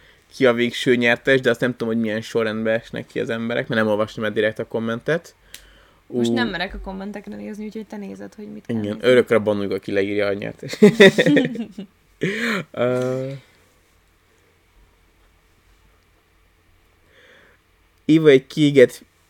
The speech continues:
Speaker 1: figyelem hiányos, lecsúszott nő, eszi az ideg, mert a kutya is se kíváncsi rá.
Speaker 2: Hát igen.
Speaker 1: Igen.
Speaker 2: Szomorú.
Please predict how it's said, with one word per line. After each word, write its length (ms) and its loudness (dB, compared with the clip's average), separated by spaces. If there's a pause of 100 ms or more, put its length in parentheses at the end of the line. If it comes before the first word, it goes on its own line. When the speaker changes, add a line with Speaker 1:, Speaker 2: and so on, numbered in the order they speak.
Speaker 1:
figyelem 600 0 (1200)
hiányos, 420 0
lecsúszott 460 -2
nő, 380 -2 (460)
eszi 260 -4
az 80 2
ideg, 260 0
mert 160 -4
a 40 -6
kutya 200 -4
is 80 -2
se 100 -6
kíváncsi 420 -6
rá. 280 -8 (440)
Speaker 2:
Hát 300 -18
igen. 300 -18 (340)
Speaker 1:
Igen. 480 -12 (1600)
Speaker 2:
Szomorú. 440 -20